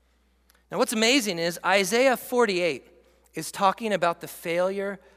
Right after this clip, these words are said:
of God's people Israel. And in Isaiah forty-nine, we hear the voice of this servant of the Lord.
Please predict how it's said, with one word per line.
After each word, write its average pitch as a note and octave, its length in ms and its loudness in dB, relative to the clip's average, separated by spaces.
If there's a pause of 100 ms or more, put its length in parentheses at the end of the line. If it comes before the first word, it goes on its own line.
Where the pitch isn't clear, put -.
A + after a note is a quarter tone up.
(120)
of D3 120 -12
God's D#3 260 -4
people D3+ 260 -10
Israel. B2+ 440 -12 (960)
And E3 100 -6
in F3+ 120 -4
Isaiah A3+ 520 6
forty-nine, A3 720 4
we F#3 120 -4
hear C4+ 360 0
the G#3+ 100 2
voice G#3 380 2
of E3 160 -4
this E3+ 160 -4
servant E3+ 600 -2 (360)
of F3+ 160 4
the F#3+ 100 0
Lord. E3+ 340 0